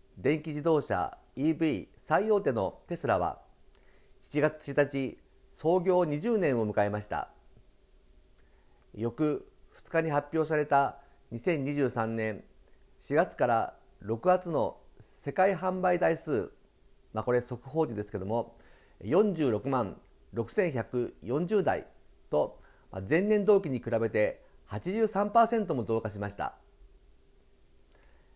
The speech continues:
主力市場であるアメリカや中国での、まあ、値下げが功を奏したと言えます。モデルスリーなど量販車は、アメリカ政府から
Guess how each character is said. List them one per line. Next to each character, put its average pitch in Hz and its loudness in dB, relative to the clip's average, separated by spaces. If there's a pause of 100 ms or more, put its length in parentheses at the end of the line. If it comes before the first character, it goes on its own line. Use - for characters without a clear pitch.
(200)
主 - -8
力 143 0
市 - -12
場 151 2
で 123 2
あ 113 4
る 110 -2 (320)
ア 110 -6
メ 135 -2
リ 151 -4
カ 156 0
や 147 2 (140)
中 202 -6
国 156 -4
で 127 0
の、 104 -2 (380)
ま 82 -12
あ、 - -10
値 95 -8
下 151 -2
げ 160 -2
が 147 0 (120)
功 185 2
を 117 0
奏 180 -2
し 180 -8
た 127 -2
と - -6
言 101 -6
え 98 -4
ま 92 -6
す。 - -20 (2000)
モ 107 -4
デ 175 2
ル 196 0
ス 180 -8
リ 170 0
ー - -12 (280)
な 131 -2
ど 110 0 (140)
量 143 2
販 170 0
車 143 0
は、 101 2 (760)
ア 104 -8
メ 135 -2
リ 170 -2
カ 190 4
政 185 2
府 175 -10
か 123 0
ら 101 0